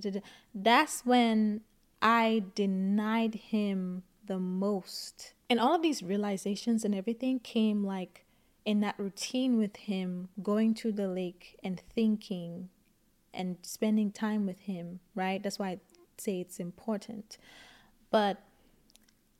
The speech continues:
I realized that when I was His biggest op,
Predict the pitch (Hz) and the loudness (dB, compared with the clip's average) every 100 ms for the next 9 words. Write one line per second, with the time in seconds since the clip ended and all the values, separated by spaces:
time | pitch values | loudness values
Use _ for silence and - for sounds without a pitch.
0 | _ _ _ _ _ _ _ _ - 247 | _ _ _ _ _ _ _ _ -2 0
1 | 240 247 294 294 294 285 - 240 233 220 | 4 4 4 2 2 0 0 2 4 2
2 | 202 _ _ _ _ _ _ _ _ _ | -2 _ _ _ _ _ _ _ _ _
3 | _ - 190 214 240 226 226 220 233 262 | _ -6 -4 2 2 2 -2 -4 -2 0
4 | 269 269 262 - _ _ _ _ - 370 | 0 -2 -6 -12 _ _ _ _ -20 -14
5 | 202 196 - 220 226 190 170 233 233 220 | -12 -8 -4 -2 -2 -4 -4 -2 -2 -6
6 | - 220 - | -6 -6 -8